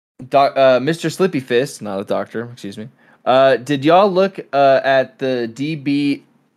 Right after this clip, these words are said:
uh, Dragon Ball Super movie trailer? If so, what y'all think of the art style? I'm wondering what everyone, what everyone is wondering with these graphics, with Bulma jiggle. Uh, we can only hope. What?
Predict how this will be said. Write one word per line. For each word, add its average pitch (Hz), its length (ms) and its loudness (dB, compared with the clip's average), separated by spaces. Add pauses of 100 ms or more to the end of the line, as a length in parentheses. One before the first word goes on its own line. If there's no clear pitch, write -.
(100)
uh, 123 200 0
Dragon 151 420 0
Ball 165 160 4
Super 147 340 -2
movie 120 320 2
trailer? 98 420 -6
If 123 180 -4
so, 143 220 0
what 123 240 -2
y'all 123 140 2
think 123 160 -6
of 113 60 -4
the 110 120 2
art 143 200 2
style? 85 440 -6 (320)
I'm 120 140 -6
wondering 135 320 0
what 131 180 2
everyone, 131 840 -2 (600)
what 127 380 2
everyone 131 460 0
is 110 120 -6
wondering 107 460 -4
with 113 220 -4
these 113 220 -6
graphics, 107 580 -2
with 113 260 -6
Bulma 117 380 0
jiggle. 62 440 -8 (800)
Uh, 113 280 2
we 123 180 -4
can 123 280 0
only 131 340 0
hope. 110 360 0 (800)
What? 143 360 -8